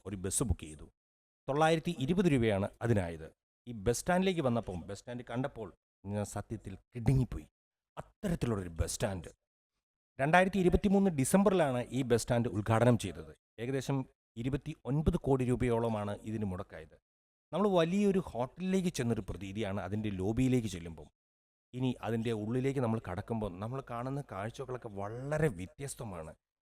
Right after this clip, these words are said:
ഇത്തരത്തിലുള്ള ബസ് സ്റ്റാൻഡ് നമ്മുടെ ഇന്ത്യയിലും ഇങ്ങനെയൊക്കെ നിർമ്മിക്കാൻ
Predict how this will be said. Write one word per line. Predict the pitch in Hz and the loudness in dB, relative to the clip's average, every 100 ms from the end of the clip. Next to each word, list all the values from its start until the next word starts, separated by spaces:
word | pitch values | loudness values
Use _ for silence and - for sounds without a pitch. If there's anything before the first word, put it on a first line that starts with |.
| - | -16
ഇത്തരത്തിലുള്ള | 165 220 208 214 180 | -2 -2 2 2 4
ബസ് | 135 | 2
സ്റ്റാൻഡ് | - 143 147 131 | 2 0 0 0
നമ്മുടെ | 113 139 160 120 | -2 -2 -2 -4
ഇന്ത്യയിലും | 120 139 151 147 | -2 -4 -4 -2
ഇങ്ങനെയൊക്കെ | 110 131 131 120 | -2 -2 -2 -4
നിർമ്മിക്കാൻ | 113 120 - | -4 -6 -6